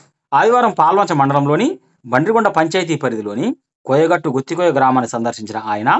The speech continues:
గ్రామీణ ప్రజలతో ముచ్చటించి అభివృద్ధి చర్యలను సమీక్షించారు. ఈ సందర్భంగా ట్రైనీ కలెక్టర్ సౌరభ్ శర్మతో కలిసి గ్రామంలో మట్టితో ఇటుకలు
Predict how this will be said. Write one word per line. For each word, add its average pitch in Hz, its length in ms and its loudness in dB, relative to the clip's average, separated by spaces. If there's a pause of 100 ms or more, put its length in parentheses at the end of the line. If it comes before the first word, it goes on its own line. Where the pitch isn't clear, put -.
(460)
గ్రామీణ 175 340 2
ప్రజలతో 156 420 0
ముచ్చటించి 147 640 -4 (240)
అభివృద్ధి 262 300 0
చర్యలను 156 380 0
సమీక్షించారు. 143 800 0 (300)
ఈ 117 80 -8
సందర్భంగా 123 680 0 (380)
ట్రైనీ 262 300 2
కలెక్టర్ 202 340 0
సౌరభ్ 160 360 2
శర్మతో 143 360 -2
కలిసి 190 440 -6 (300)
గ్రామంలో 180 540 0 (360)
మట్టితో 185 360 0
ఇటుకలు 143 460 -4